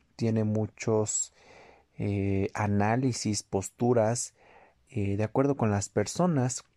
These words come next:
que se dedican al estudio en aspectos psicológicos, aspectos sociales y, y, bueno, al final del día que tienen que ver con el desarrollo del ser humano. Algunos,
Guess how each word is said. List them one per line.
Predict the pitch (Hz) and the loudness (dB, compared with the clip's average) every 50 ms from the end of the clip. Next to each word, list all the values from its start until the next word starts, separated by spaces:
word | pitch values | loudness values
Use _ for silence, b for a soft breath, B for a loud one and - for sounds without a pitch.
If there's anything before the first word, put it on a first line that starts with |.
| _ _ - | _ _ -6
que | 117 | -6
se | - - 110 | -4 -2 0
dedican | 107 104 101 107 110 - - - 120 117 113 | 0 0 0 0 -2 -4 -2 -2 -2 0 0
al | 104 98 98 | 0 -2 -2
estudio | 98 - - - - 113 110 107 113 113 113 110 113 117 120 B B B B B B B B - | -4 -6 -6 -4 -4 -2 -2 0 0 0 2 2 2 0 -2 B B B B B B B B -2
en | 127 120 120 123 123 127 127 - - | 0 0 2 2 2 2 0 0 -2
aspectos | 117 - - _ 110 104 - - - 113 110 - - - - | -4 -6 -4 _ -4 -4 -4 -2 -2 -2 -2 -2 -4 -10 -14
psicológicos, | - - - - - 92 92 101 117 120 127 - 135 - - - 113 107 - - | -12 -12 -12 -6 -4 -2 2 2 2 2 2 -2 -8 -16 -10 -8 -6 -6 -4 -4
aspectos | 101 98 - - - 95 - - - 98 - | -4 -6 -6 -6 -6 -8 -6 -6 -6 -6 -6
sociales | - - 92 - - - 113 110 107 104 104 101 101 104 101 104 104 - - B B B B B B B B B B _ | -8 -10 -10 -10 -6 -2 0 2 2 2 2 2 0 0 0 -2 -2 -6 -10 B B B B B B B B B B _
y, | - 104 101 98 98 98 - - - | -6 -4 -2 0 0 -2 -2 -4 -4
y, | 110 104 | -4 -2
bueno, | 101 107 107 104 101 98 95 98 | -2 -2 0 0 0 -2 -2 -2
al | - - 110 110 104 101 | -4 -4 -4 -4 -4 -2
final | - 107 107 110 107 | -2 -2 0 0 0
del | 110 110 110 | 0 0 0
día | 110 113 113 113 | 0 0 0 0
que | - - | -2 -4
tienen | - - 104 104 107 107 | -4 -2 -2 -2 -2 -2
que | - 110 101 | -2 0 2
ver | 110 113 113 104 - - B B B B B B B B _ _ - | 4 4 4 2 0 -4 B B B B B B B B _ _ 0
con | 113 110 110 110 113 104 - | 2 2 4 4 2 0 0
el | - 107 101 98 | 0 0 0 2
desarrollo | 98 101 98 - 107 95 95 - 101 101 98 101 101 | 0 0 -2 0 0 0 0 2 2 2 2 2 2
del | 95 95 92 90 | 2 0 -2 -2
ser | - - - - | -4 -4 -6 -6
humano. | 101 95 - - - - - - _ _ _ _ _ _ B B B B B B B B B B B B _ - | -6 -6 -6 -8 -10 -12 -14 -20 _ _ _ _ _ _ B B B B B B B B B B B B _ -2
Algunos, | 151 151 151 156 175 185 196 196 196 202 214 208 202 - - - - - - - - - - | 0 0 0 2 2 2 4 4 4 4 2 2 0 0 -4 -6 -8 -8 -8 -8 -10 -12 -14